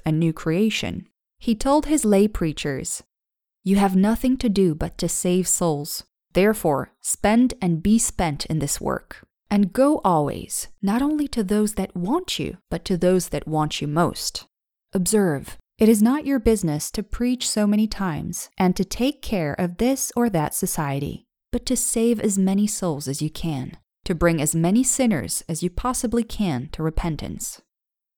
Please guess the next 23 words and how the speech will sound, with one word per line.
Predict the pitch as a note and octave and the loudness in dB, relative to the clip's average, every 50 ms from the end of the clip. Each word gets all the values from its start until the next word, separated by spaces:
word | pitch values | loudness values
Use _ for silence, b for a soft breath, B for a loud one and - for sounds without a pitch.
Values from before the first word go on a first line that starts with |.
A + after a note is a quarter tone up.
| _ _ _ | _ _ _
Minutes | - G#3+ C4+ C#4+ G3+ D3+ - - - | 2 4 4 4 4 2 2 -2 -4
of | E3 - | -4 -2
several | - F3+ E3+ F3 G3+ G3+ | 2 2 4 4 2 2
conversations. | - - F3+ E3 E3+ F3+ - - D#3+ C#3+ D#3 - - - - - - - - - - _ _ _ _ | 2 0 0 0 0 -2 -2 -2 -4 -4 -4 -4 -6 -6 -6 -4 -4 -4 -4 -6 -10 _ _ _ _
Works, | A3 A#3 G3 - - - - - - - _ _ _ - | 2 2 2 2 -2 -6 -10 -10 -10 -14 _ _ _ -2
Jackson, | F#3 E3+ E3 - - - D3+ C#3 - - - - _ - | -2 -2 -2 -2 -4 -6 -6 -6 -6 -8 -10 -12 _ -2
eight, | - C#3+ G3 A#3 - - - - - - | 0 0 0 -2 -4 -8 -12 -12 -16 -6
three | - A#3 A#3 B3 | 0 0 0 2
hundred | A#3 B3 A#3+ A#3+ B3 A#3+ | 4 4 4 6 4 4
and | B3 B3+ | 4 2
ten. | - G3 D#3 B2+ G2+ F3 - _ _ _ _ _ _ _ _ _ _ _ _ _ _ _ _ _ _ _ _ - | 2 0 -2 -4 -6 -8 -12 _ _ _ _ _ _ _ _ _ _ _ _ _ _ _ _ _ _ _ _ 0
But | A3 G#3+ G#3 G#3 - | 0 0 0 0 2
unlike | G#3 G3+ G#3 A3+ C4 D#4+ F4 - | 2 4 4 4 4 2 2 0
his | - D#4+ - | -2 -2 -2
Calvinist | - - - A3+ G#3+ G#3+ G#3 G#3 G3+ G3+ - - | -2 -2 2 2 4 4 4 4 2 2 0 -2
contemporaries, | - - F3 E3+ - A3+ C4 E4+ - A#3+ F3+ D#3+ C#3 C3+ E2+ F2 F#3+ - - - - - | -2 -2 -2 -2 -2 -2 -2 0 2 2 2 2 2 -2 -4 -4 -6 -6 -8 -8 -10 -2
Wesley's | - G#3+ C4+ D#4+ D#4+ - D#4 C#4+ C4 | 0 2 2 2 2 2 2 2 4
understanding | B3 A#3 G#3+ G3+ F#3+ - - - G#3 G#3+ A3+ G#3 F#3+ E3+ D#3+ D#3 | 4 4 4 2 0 -2 -2 0 0 2 4 4 2 2 0 0
of | E3 | -2
salvation | - - F3+ E3+ D#3+ E3 F#3 A3 A3 - - F3 D#3 C#3+ D3 | 0 0 0 0 0 0 0 0 0 0 -2 -4 -4 -6 -6
represents | - F#3 G#3+ A#3 - A#3+ A3 A3 G3+ G3 G3+ - - | -4 -4 -4 -2 -2 0 0 2 0 0 0 -2 -4
a | - F3 | -4 -6
broader, | E3+ - F3 F3 E3+ D#3+ D#3 A#2+ G#2+ - | -4 0 2 2 2 2 0 -2 -6 -8